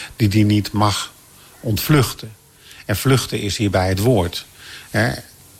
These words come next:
Dat is dan niet echt, eh, verheffend. Maar ik vind ook,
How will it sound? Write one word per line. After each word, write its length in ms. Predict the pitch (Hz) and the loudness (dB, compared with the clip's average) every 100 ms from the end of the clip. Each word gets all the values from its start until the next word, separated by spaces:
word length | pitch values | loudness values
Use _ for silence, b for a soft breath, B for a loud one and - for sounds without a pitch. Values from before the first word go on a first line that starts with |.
| - - | -20 -12
Dat 180 | - 120 | -2 2
is 140 | 113 | 2
dan 140 | - 104 | 2 4
niet 280 | 104 95 - | 4 2 -4
echt, 360 | - 92 - - | -6 -6 -8 -8
eh, 60 | 98 95 - - | -6 -6 -10 -12
verheffend. 640 | - 101 110 107 90 85 B B B B - | 2 4 4 2 -4 -6 B B B B -2
Maar 400 | 104 92 113 127 | 0 2 0 0
ik 160 | 117 - - - | -4 -4 -10 -2
vind 320 | 117 101 - | 0 0 -2
ook, 460 | 110 101 139 - | 0 0 0 -4